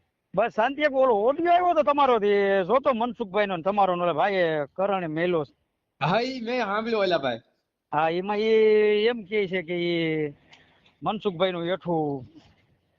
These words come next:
Speaker 1: ખાય છે ને એમ બોલે છે ભાઈ.
Speaker 2: હવે ઈ લોકલ છે એલા ભાઈ, એટલે કોણ? ઈ મેં સાંભળ્યો, ઈ એમ બોલે છે કે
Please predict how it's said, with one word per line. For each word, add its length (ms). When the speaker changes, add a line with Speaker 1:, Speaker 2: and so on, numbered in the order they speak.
Speaker 1:
ખાય 260
છે 200
ને 100
એમ 200
બોલે 280
છે 80
ભાઈ. 200
Speaker 2:
હવે 160
ઈ 80
લોકલ 400
છે 120
એલા 240
ભાઈ, 300
એટલે 140
કોણ? 560
ઈ 140
મેં 180
સાંભળ્યો, 320
ઈ 280
એમ 160
બોલે 240
છે 160
કે 60